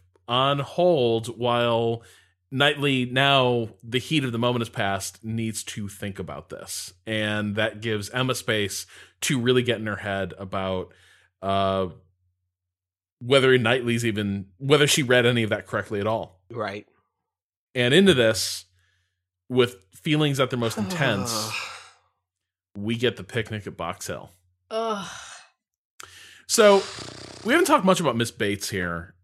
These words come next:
Speaker 1: Um, and this version of Miss Bates <laughs> is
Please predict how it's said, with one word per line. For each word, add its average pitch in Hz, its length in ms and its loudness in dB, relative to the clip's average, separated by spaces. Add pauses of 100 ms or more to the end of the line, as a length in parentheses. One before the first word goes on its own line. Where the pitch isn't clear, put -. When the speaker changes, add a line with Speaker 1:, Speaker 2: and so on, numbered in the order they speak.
(180)
Speaker 1:
Um, 107 600 -2 (680)
and 127 580 0 (680)
this 160 320 2
version 220 320 0
of 190 80 0
Miss 165 160 -2
Bates 143 600 -2
<laughs> - 40 -20
is 135 640 0